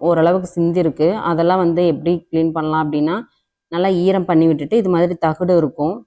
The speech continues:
நம்ம பெயிண்ட் அடிக்கிறவங்க கிட்ட தகடு இருக்கும். நான் ஏற்கனவே இதை எடுத்து வச்சிருந்தேன். So, அதனால எனக்கு இது ரொம்ப யூஸ்ஃபுல்லா ஆச்சு. இது மாதிரி இருக்கிறத எல்லாத்தையுமே நம்ம தகடுல எடுத்து விட்டுட்டு,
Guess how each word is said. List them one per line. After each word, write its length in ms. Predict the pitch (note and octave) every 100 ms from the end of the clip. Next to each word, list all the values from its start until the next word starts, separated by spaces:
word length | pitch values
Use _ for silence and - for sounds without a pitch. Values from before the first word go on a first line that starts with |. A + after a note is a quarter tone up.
| _ _ _ _ _ _
நம்ம 140 | E3+ F3
பெயிண்ட் 300 | F3 F#3 G3
அடிக்கிறவங்க 440 | F3+ E3 F3 D#3+
கிட்ட 160 | D#3 F3
தகடு 320 | E3+ D#3 E3+ E3+
இருக்கும். 220 | D3 D#3
நான் 120 | D3+
ஏற்கனவே 360 | D#3+ E3 F3 G3
இதை 120 | E3
எடுத்து 240 | D3+ D#3+ F3
வச்சிருந்தேன். 540 | D#3 D3+ F3+ E3 D#3+
So, 120 | G#3+ F#3
அதனால 320 | D3+ D3 D#3
எனக்கு 240 | E3 D3 D3+
இது 100 | C#3+
ரொம்ப 260 | D3 D3+ F3
யூஸ்ஃபுல்லா 460 | D#3 D#3 - D3
ஆச்சு. 300 | C#3 - D#3 D3+ - _ _ _ _ _ _ _ _ _ _ _ _ F3+
இது 140 | F3+
மாதிரி 220 | F#3 G3+
இருக்கிறத 300 | F3+ F3 F3+
எல்லாத்தையுமே 560 | E3+ E3 E3 E3+ F3 A3 G#3
நம்ம 260 | E3+ D#3 D3+
தகடுல 380 | D#3+ E3 E3+ D#3+
எடுத்து 260 | D3+ D#3
விட்டுட்டு, 380 | D#3+ C#3+ D3+ F#3+